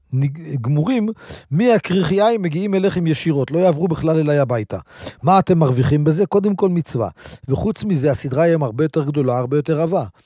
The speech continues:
כזו סדרה תצטרך לעלות, רבותיי, ארבעת, אה, אלף וחמש מאות שקלים. עכשיו,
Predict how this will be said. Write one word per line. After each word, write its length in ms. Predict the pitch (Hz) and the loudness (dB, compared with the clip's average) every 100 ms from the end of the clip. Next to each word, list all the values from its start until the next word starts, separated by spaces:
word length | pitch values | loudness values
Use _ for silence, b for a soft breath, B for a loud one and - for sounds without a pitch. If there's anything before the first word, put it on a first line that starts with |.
| _ - | _ -8
כזו 240 | 135 160 | -4 -4
סדרה 340 | 180 160 139 165 | -4 -2 -2 -2
תצטרך 540 | 151 - 139 160 165 | -4 -6 -2 -2 0
לעלות, 340 | 151 131 170 | -2 0 -2
רבותיי, 640 | 131 117 120 139 160 202 208 _ _ _ _ 127 | -4 -4 -4 0 0 -2 -6 _ _ _ _ -8
ארבעת, 420 | 113 120 165 180 - - | -4 2 4 2 -4 -2
אה, 160 | 147 147 - | 0 0 0
אלף 340 | 202 214 - - | 2 2 0 -6
וחמש 460 | 127 131 147 165 | -4 -2 -2 -2
מאות 220 | 156 135 | -2 -4
שקלים. 400 | - 135 107 101 95 - _ _ _ _ _ _ b b b b | -4 -6 -6 -6 -10 -14 _ _ _ _ _ _ b b b b
עכשיו, 420 | - - - 226 | -8 -2 4 4